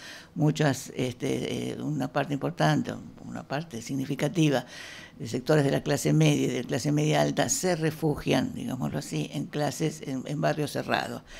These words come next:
Esta segmentación social y espacial, digamos, profundiza la desigualdad. Sin embargo, digamos, en el discurso kirchnerista,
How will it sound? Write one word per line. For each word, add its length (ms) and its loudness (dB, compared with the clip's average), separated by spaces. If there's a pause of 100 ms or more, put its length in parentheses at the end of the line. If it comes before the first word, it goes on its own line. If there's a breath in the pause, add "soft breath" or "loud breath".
(280 loud breath)
Esta 300 4
segmentación 680 2
social 540 0
y 120 -2
espacial, 500 0
digamos, 420 -2
profundiza 840 0
la 120 -6
desigualdad. 640 -8 (1160 loud breath)
Sin 180 -4
embargo, 560 2 (680)
digamos, 480 -6
en 100 -6
el 100 -6
discurso 440 -6
kirchnerista, 720 -6